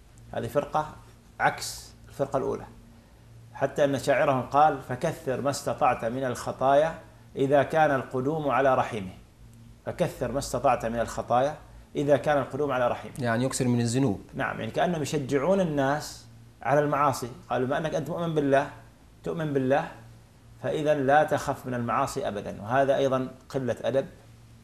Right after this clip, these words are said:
Speaker 1: وجرأة
Speaker 2: نعم.
Speaker 1: على الله، وكأنهم يفتئتون على شرع الله سبحانه وتعالى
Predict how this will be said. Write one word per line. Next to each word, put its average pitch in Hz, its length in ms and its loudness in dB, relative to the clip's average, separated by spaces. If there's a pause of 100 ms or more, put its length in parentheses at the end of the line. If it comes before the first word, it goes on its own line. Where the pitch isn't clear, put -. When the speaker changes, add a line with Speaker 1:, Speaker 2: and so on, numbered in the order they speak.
(200)
Speaker 1:
وجرأة 113 300 0
Speaker 2:
نعم. 120 100 2
Speaker 1:
على 117 160 4
الله، 117 280 2 (640)
وكأنهم 139 880 -2 (340)
يفتئتون 135 640 -2
على 120 220 2
شرع 123 200 0
الله 123 200 2
سبحانه 123 280 -4
وتعالى 120 460 4